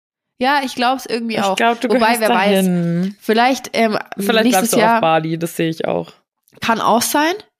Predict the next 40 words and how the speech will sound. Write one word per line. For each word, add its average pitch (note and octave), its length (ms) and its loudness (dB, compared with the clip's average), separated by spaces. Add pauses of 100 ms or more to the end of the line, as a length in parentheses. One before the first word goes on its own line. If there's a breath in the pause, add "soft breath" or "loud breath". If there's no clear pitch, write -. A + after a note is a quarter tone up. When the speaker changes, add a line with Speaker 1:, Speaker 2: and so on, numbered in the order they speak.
(160)
Speaker 1:
Kann, A3 240 -4
kann A3 180 -4
auch A3+ 120 -2
sein, C4 240 -4
kann - 160 -4
alles A#3+ 200 -2
sein. C4+ 240 -2 (400 loud breath)
Ähm, G3+ 180 0
vielleicht G#3+ 280 -2
lerne G#3 180 -2
ich, G#3 240 -6
ähm, F#3+ 460 -4
irgendwen F#3+ 300 -8
kennen A3+ 180 -4
auf A#3 180 -4
Bali, A3 220 -2
you G3 100 -4
never F3 260 -4
know. G3 320 -6 (240 loud breath)
Speaker 2:
Oder G#3+ 120 -4
machst G#3 180 2
du B3+ 40 0
so C4+ 60 4
Speaker 1:
Aber C4+ 120 2
Speaker 2:
eine F#3 80 -4
Reitschule F#3+ 500 -2
auf E3 220 -6
oder E3+ 140 -2
sowas, E3 260 -8
sowas F3 180 -8
voll F3+ 260 -2
random. E3+ 600 -2 (220)
Speaker 1:
Ja, A#3+ 420 4
oder, F#3+ 640 2
pff, - 240 -8
keine E3+ 220 0
Ahnung, F3+ 280 0
was F3 300 -2
weiß F#3 120 0
ich. G#3+ 200 -4